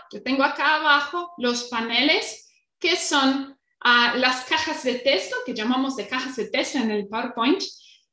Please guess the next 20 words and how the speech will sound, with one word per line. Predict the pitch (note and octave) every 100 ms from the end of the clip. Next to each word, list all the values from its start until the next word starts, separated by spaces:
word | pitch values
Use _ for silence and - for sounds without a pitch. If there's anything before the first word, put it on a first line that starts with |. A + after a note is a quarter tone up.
| -
Y | E4 G4 F#4+ - _
básicamente | B3+ F4+ - G#4 F#4 D#4 D4+ F4+ F#4 F#4+
toda | A#3
la | C4+ D4+
parte | D4+ D4 E4
de | E4
autoría | D#4 D4+ C#4 A#3+ A#3+ C#4 D#4+
en | C#4+
el | A3 G#3
test | A3+ C4 E4+ -
se | C#4
hace | A#3+ C#4+ C#4+ D#4 D4 -
con | C4+ C4 C4 C4 B3
los | A#3+ B3+ -
paneles | C4 A#3+ A3+ G#3 G3+
ya | G#3+ C#4 -
configurados, | F4+ F4 D4+ B3+ A#3 G#3+ B3+ D#4 F4+ - - - _
donde | - D#4 E4
solo | E4 D#4 D#4+
necesita | E4+ D#4+ C4+ - E4 F4+